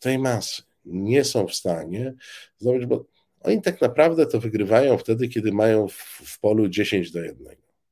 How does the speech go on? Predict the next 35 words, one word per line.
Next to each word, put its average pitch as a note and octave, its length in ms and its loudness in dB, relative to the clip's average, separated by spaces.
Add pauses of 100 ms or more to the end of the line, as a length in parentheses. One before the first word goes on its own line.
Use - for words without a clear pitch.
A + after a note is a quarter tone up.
(100)
No F#3+ 140 -2
nie A#3+ 220 4
są - 200 -4
w - 60 -14
stanie, D2 460 -14 (640)
e, F2 40 -8
e, E2+ 1600 -8
zrobić F2 400 -10
dziesięć D#2 360 -10
do E2 60 -12
jednego. - 480 -14 (580)
E, F2 300 -2
Bożena E3+ 440 4
pisze, - 280 4
ale D#3 160 8
zgwałcić C3 560 2
będą B2 320 2
mieli, A#2+ 260 0
to A#2 120 -2
potężna A2 540 0
broń. A2+ 220 0
Tak, G#2+ 260 0
ale A2 140 4
to A#2 120 -2
jest B2 140 0
broń B2 240 0
obosieczna. A2 600 -6 (2000)
To D3+ 120 2
jest B2 140 2
broń C3 240 2
obosieczna. - 560 -4 (120)
To A2+ 120 -2
jest, A#2+ 380 -2
e, F#2 640 -4
strach, A2 640 -4